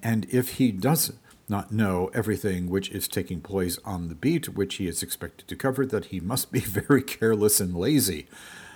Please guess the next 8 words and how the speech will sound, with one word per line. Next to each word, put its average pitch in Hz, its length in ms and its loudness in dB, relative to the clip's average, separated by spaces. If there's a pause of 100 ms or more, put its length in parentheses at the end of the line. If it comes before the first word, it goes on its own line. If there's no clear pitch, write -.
(260)
Oh 87 120 -2
my. 87 560 -2
Uh, 123 160 4
for 131 140 2
the 113 80 4
benefit 196 480 4
of 143 160 0
those 123 360 4